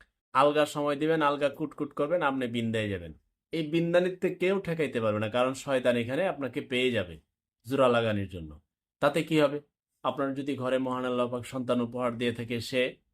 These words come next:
একটা অনিশ্চয়তায় ভুগবে। আপনাদের স্বামী স্ত্রীর সম্পর্ক আলাদা হবে, সন্তান ধীরে ধীরে বড় হবে, স্কুলে যাবে, কলেজে যাবে, যখন তার মা বাবাকে আলাদা দেখবে,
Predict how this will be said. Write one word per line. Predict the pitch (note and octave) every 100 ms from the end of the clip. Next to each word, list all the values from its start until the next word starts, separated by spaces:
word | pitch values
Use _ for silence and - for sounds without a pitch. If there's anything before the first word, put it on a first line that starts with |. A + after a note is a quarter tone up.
| _ _ _ _ _ _
একটা | C3+ C#3
অনিশ্চয়তায় | C3+ C3+ - C3+ A#2 A2+ G2+
ভুগবে। | G2+ E2+ E2 - _ _ _
আপনাদের | B2+ C#3 C#3+
স্বামী | C#3+ C#3+ C3+
স্ত্রীর | B2+ B2
সম্পর্ক | C3+ B2+ B2 A#2+
আলাদা | A2+ A#2+ G#2
হবে, | F#2 E2 E2+
সন্তান | - C3 C3+ C3+ C3+ - _ -
ধীরে | A#2 C3
ধীরে | C3+ C3
বড় | A#2+ B2 B2+
হবে, | B2 B2 A#2+ A#2
স্কুলে | - C3+ B2
যাবে, | A#2+ A#2 A#2
কলেজে | A#2 A#2 A#2+
যাবে, | A#2 A2+ A2+ A2 - _ _ _ _ -
যখন | A#2+ B2
তার | B2+
মা | B2 B2
বাবাকে | B2 B2 B2
আলাদা | A#2+ A#2+ B2+
দেখবে, | A#2+ A#2 A#2 A2+